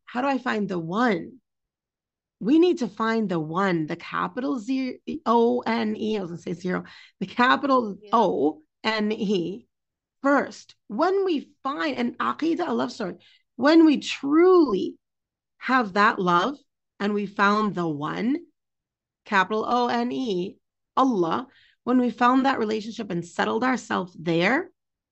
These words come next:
Speaker 1: then we can find the humans, and I'm gonna use the plural there, the humans in our lives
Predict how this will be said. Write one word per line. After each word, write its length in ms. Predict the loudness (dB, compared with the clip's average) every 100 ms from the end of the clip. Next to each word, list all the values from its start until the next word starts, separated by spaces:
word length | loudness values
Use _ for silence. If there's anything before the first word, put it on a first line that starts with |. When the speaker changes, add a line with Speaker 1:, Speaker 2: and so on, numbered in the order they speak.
| _ _ _ _ _ _
Speaker 1:
then 800 | -16 -4 0 2 2 2 0 -2 -4
we 140 | -4
can 240 | -2 -4
find 880 | -4 -6 -2 0 0 0 0 -2 -8 -16 _ _ _ _ _ _ _ _ _ _ -14
the 80 |
humans, 640 | -8 -2 2 2 2 0 -4 -6
and 140 | -4
I'm 120 | -2
gonna 160 | 0 0
use 360 | 0 0 -4 -6
the 60 |
plural 360 | -8 -6 -4 -4
there, 260 | -4 -6
the 120 | -8 -8
humans 480 | -2 0 0 0
in 100 | -2
our 200 | -2 -2
lives 640 | -2 -2 -2 -2 -6 -12 -20